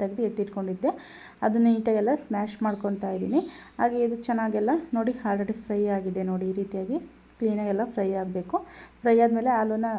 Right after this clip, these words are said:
ಆಲೂಗಡ್ಡೆನ ನಾನು ಕೈಯಲ್ಲೇ ಎಲ್ಲ ನೀಟಾಗಿ ಕೈಯಲ್ಲೆಲ್ಲ ಸ್ಮ್ಯಾಶ್ ಮಾಡಿ ಇಟ್ಕೊಂಡಿದ್ದೆ. ದಪ್ಪ ನಾವು ಎರಡು ತಗೊಂಡಿದ್ದೆ ಅಷ್ಟೇ ಆ ಆಲೂಗಡ್ಡೆನ. ಅದು ಸ್ಮ್ಯಾಶ್ ಮಾಡಿದ್ಮೇಲೆ ಇದ್ರೊಳಗಡೆ ಹಾಕ್ಬಿಟ್ಟು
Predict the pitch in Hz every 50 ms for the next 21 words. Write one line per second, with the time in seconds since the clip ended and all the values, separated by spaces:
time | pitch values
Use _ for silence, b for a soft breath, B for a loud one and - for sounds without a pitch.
0 | - 214 220 226 220 220 214 202 214 214 208 202 196 202 247 349 - - - -
1 | - - - - - - _ - _ - - - 220 214 - 226 226 226 226 220
2 | 214 208 214 214 214 208 208 208 208 214 214 214 - 220 214 214 214 208 202 202
3 | 208 202 - 208 190 196 196 - - 208 196 196 185 185 - 196 185 185 190 -
4 | 277 226 214 202 202 202 - 208 202 202 202 202 196 185 190 185 185 - 190 190
5 | 190 185 185 185 180 180 185 185 190 190 202 190 185 185 185 185 - 180 190 196
6 | 202 202 202 190 185 196 208 269 - B B B B B B B B - - 233
7 | 226 233 233 233 - 240 233 233 233 - - 220 208 202 196 202 220 277 302 277
8 | 262 - - 220 220 214 220 220 220 220 214 208 202 208 208 208 247